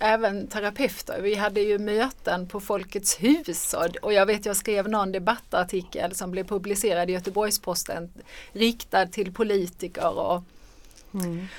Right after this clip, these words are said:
Speaker 1: och så var det så några år och sen var det verkligen som att det nära nog bara dog, liksom.
Speaker 2: Mm, det var mycket verksamheter som lades ner
Speaker 1: Ja.
Speaker 2: och sådär, det var det verkligen.
Speaker 1: Ja.
Speaker 2: Men efter det så har ju du gjort en otroligt lång resa. Eh,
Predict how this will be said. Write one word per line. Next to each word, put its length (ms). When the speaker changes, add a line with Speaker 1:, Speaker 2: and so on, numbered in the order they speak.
Speaker 1:
och 140
så 120
var 180
det 100
så 180
några 360
år 400
och 120
sen 420
var 200
det 80
verkligen 360
som 200
att 140
det 160
nära 320
nog 280
bara 280
dog, 600
liksom. 260
Speaker 2:
Mm, 140
det 120
var 100
mycket 260
verksamheter 540
som 200
lades 320
ner 300
Speaker 1:
Ja. 360
Speaker 2:
och 80
sådär, 360
det 80
var 240
det 60
verkligen. 540
Speaker 1:
Ja. 260
Speaker 2:
Men 120
efter 280
det 160
så 120
har 200
ju 100
du 200
gjort 260
en 340
otroligt 720
lång 260
resa. 500
Eh, 220